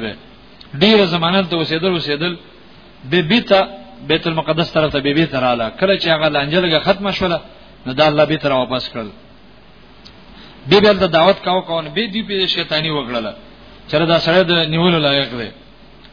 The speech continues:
نو عیسی علیه السلام هغه کوټه کې بند کړی شو، بیا الله بره وخېژاوه.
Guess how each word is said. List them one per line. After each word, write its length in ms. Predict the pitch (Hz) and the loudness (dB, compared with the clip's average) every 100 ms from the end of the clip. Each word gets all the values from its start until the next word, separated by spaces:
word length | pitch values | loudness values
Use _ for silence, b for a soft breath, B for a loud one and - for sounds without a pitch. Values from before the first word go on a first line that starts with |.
| - | -4
نو 120 | 127 | 0
عیسی 240 | 139 135 170 | 0 2 2
علیه 140 | 170 | 2
السلام 340 | 139 151 156 | 0 2 2
هغه 220 | 151 139 131 | 2 -2 -2
کوټه 220 | 143 160 | -2 0
کې 100 | 147 | -2
بند 240 | 139 190 | 0 -2
کړی 200 | 185 180 | 0 -2
شو، 120 | 156 147 | -2 0
بیا 120 | 147 | 0
الله 160 | 143 | 2
بره 240 | 135 143 135 | 0 0 0
وخېژاوه. 600 | 123 123 110 104 95 | -4 -6 -6 -6 -8